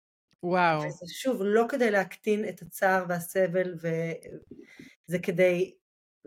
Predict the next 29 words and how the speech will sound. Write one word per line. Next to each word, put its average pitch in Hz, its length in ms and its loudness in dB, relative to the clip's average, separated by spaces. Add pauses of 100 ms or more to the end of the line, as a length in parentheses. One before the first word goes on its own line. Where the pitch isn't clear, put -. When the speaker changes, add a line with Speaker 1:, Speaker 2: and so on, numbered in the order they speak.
(160)
Speaker 2:
לשים 240 680 -2
גם, 214 440 2 (140)
אה, 175 300 -4
זרקור 208 800 0 (800)
על, 170 200 0
אה, 170 480 0
על 175 60 -4
דברים 190 240 2
אופטימיים. 214 640 2 (1040)
Speaker 1:
כן. 185 200 2
Speaker 2:
ואחת 170 320 0
מנפלאות 196 480 0
המלחמה, 185 560 -2 (680)
זה 170 160 -2
באמת 185 360 2
שיש, 202 480 2
אה, 208 240 2
יש 196 220 0
אפ-, - 220 -4
יש 190 240 4
לנו 208 160 4
אפשרות 185 600 -2
לחמול 165 420 0
על 160 100 -4
עצמנו. 160 500 -10
כל 175 220 -6
כך 226 180 0
קשה 196 320 0
לנו, 214 360 -2